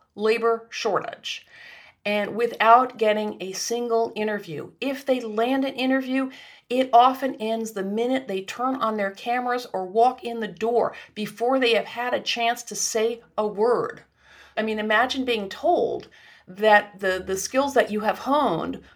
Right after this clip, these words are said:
throughout a lifetime are without any value simply because you are no longer young.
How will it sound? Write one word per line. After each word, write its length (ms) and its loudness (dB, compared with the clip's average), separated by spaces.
throughout 400 6
a 80 4
lifetime 720 4
are 160 0
without 500 6
any 360 4
value 760 4
simply 440 0
because 480 2
you 140 -4
are 120 2
no 220 2
longer 340 0
young. 400 -4